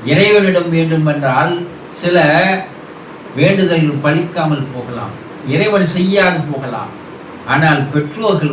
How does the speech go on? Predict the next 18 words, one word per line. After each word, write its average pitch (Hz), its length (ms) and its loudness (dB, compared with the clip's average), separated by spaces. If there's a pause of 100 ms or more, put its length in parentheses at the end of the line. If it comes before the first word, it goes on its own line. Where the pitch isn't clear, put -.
உங்கள் 147 240 0
வீட்டில் 185 440 0
இருந்து 185 360 0
இறந்தவர்கள் 160 680 2 (100)
ஆன்மா 156 400 2 (640)
தெய்வ 185 360 4
நிலையிலிருந்து 151 840 2 (600)
உங்களை 160 380 2
கண்காணித்து 185 760 2
கொண்டே 175 440 -2
இருக்கிறது, 147 640 -2 (520)
உங்களுக்கு 156 500 0
எல்லா 165 320 2
நல்ல 160 340 0
செயல்களையும் 165 680 0
செய்து 180 340 0
வருகிறது 147 560 2
என்பதை 139 420 -2